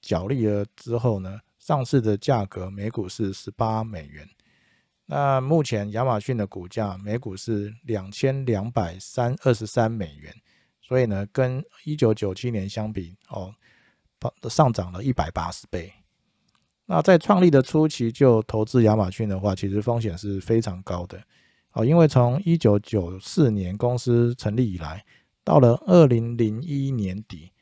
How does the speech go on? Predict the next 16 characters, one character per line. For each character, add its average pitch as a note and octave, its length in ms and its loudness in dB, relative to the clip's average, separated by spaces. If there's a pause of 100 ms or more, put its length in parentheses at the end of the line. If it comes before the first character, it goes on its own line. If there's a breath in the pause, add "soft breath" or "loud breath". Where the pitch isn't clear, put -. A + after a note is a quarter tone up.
(340)
累 G#2 200 0
积 C#3+ 220 4
亏 C#3+ 260 8
损 F#2 240 0
将 A2+ 180 -2
近 A2 220 -2
三 C3+ 320 0
十 G#2 160 -8
亿 A2+ 160 2
美 E2 160 -2
元。 D2 220 -16 (580)
哦， A2+ 180 -6
一 D#3+ 80 4
直 D#3 140 4
到 D#3 180 8
了 A#2+ 220 4